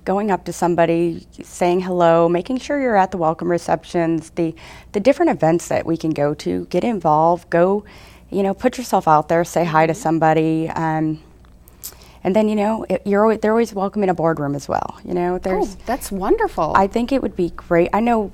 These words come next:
Speaker 1: a lot of people, what they
Speaker 2: Mm-hmm.
Speaker 1: say to me is, "I wouldn't know what to do. I don't even know what, what goes on." And I'm like, "Well, come sit in a boardroom.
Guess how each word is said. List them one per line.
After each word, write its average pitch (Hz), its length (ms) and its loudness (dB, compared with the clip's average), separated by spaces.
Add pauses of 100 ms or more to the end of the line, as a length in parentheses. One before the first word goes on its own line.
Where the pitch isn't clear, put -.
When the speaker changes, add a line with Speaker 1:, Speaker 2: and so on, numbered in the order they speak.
Speaker 1:
a 185 40 2
lot 190 200 4
of 196 80 0
people, 185 340 0
what 165 160 0
they 170 120 0
Speaker 2:
Mm-hmm. - 100 -2
Speaker 1:
say - 160 2
to 165 60 4
me 165 260 2
is, 160 160 -2 (580)
"I 170 80 4
wouldn't 208 180 0
know 202 100 2
what 190 100 0
to 180 80 -6
do. 190 240 2
I 175 60 4
don't 180 160 2
even 170 140 2
know 165 140 2
what, 175 180 0 (840)
what 190 200 4
goes 185 240 2
on." 170 400 0
And 156 100 -4
I'm 160 200 -8
like, 165 180 -10 (220)
"Well, - 100 -6
come 190 240 -6
sit 202 200 -10
in 220 100 -6
a 220 40 -8
boardroom. 202 560 -4